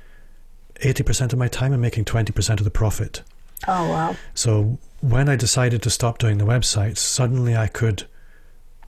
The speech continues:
Speaker 1: do two key things. I had com-, you'll know this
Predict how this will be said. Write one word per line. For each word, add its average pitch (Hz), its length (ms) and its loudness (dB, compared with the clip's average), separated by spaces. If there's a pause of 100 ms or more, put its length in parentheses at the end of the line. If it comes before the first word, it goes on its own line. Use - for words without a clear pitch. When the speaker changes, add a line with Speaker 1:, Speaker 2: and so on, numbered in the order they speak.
(140)
Speaker 1:
do 110 100 2
two 117 280 2
key 107 200 0
things. 101 420 -6 (840)
I 110 140 0
had 98 280 0
com-, - 200 -6 (960)
you'll 143 260 2
know 143 100 2
this - 400 0